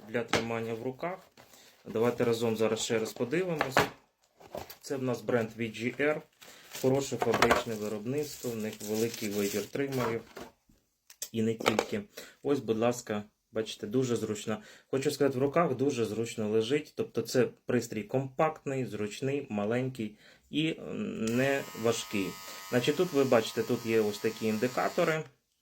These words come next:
Е, може працювати від акумулятора, може працювати від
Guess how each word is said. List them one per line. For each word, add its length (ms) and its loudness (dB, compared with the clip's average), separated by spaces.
Е, 680 2
може 420 4
працювати 640 0
від 200 0
акумулятора, 960 2
може 300 0
працювати 680 -2
від 360 -4